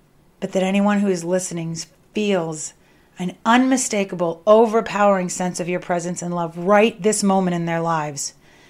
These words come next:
And that that manifests to them in whatever way you need it to be, Lord. Uh, Lord, may there be a healing.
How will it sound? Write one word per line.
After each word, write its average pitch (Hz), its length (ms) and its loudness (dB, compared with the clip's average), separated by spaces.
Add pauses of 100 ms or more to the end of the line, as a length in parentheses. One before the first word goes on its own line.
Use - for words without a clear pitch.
(2000)
And 170 160 -4
that 160 180 -10
that 196 380 -2 (480)
manifests 202 680 2
to 185 80 -2
them 170 240 -2
in 170 180 -4
whatever 175 320 0
way 180 180 2
you 170 160 -4
need 170 160 -4
it 165 140 -6
to 165 120 -10
be, 165 260 -4
Lord. 151 400 -8 (640)
Uh, 160 280 -14 (120)
Lord, 170 200 -10
may 180 120 -4
there 190 140 -4
be 180 160 -2
a 165 40 -8
healing. 165 640 -4